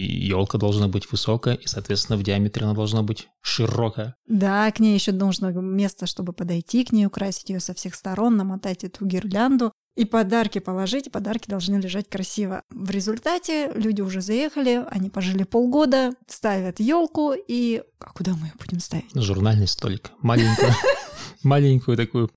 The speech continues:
Speaker 1: на двойной скотч приклеим, чтоб не падала. Будет красиво.
Speaker 2: Поэтому наша рекомендация номер один. Когда вы только начинаете ремонт, подумайте о том, куда поставите елку в новогодние праздники, потому что елочка может стоять у вас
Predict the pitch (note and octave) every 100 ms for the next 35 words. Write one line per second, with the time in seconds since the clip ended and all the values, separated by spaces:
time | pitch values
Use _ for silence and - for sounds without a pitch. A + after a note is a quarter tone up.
0 | - D3 A2 A2+ A2+ - A#2+ - G#2+ C3+
1 | C#3+ - B2+ B2+ B2+ A#2+ A#2 C3 A#2 C#3
2 | A#2 G#2+ - - - G#2+ F#2 - G2 F2+
3 | _ _ - G#3+ D4 F#4 C#4+ C4+ A3 C4
4 | C4+ - A3+ G#3+ G#3 G3+ G3+ G3 F#3 -
5 | F#3 A#3+ A#3+ - - G#3 C#4+ F4 - -
6 | A3+ G3+ A3+ D4 C4 B3 - C#4 D4+ C#4
7 | B3+ A#3+ A3 G#3+ - - F#3 F3+ F#3 G#3
8 | C4 F3+ - - G#3 G3 F3+ G#3 F#3+ F3
9 | - D#3+ - G3 B3+ - F3+ F#3 F3+ -
10 | E3+ F3 F3 - - - G3 G3+ A#3+ G3
11 | F3+ F3 F3 G3 G3+ F#3 - F3+ E3 E3
12 | - - F3 E3+ - E3 G#3 A3+ C4+ -
13 | A3 G3 F#3+ - - F#3 F3+ F3 F3 E3+
14 | E3+ - -